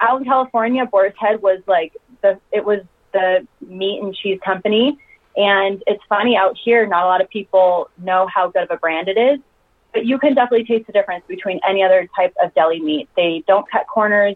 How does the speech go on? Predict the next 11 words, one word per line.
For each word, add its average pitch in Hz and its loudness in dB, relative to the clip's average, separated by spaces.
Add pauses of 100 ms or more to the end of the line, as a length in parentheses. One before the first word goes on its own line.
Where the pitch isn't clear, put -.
It 185 2
is 170 2
definitely 175 0
a 175 -2
top - 0
quality 180 0
meat 175 -8
and 180 -10
cheese. 208 -2 (540)
And 220 2
we 262 2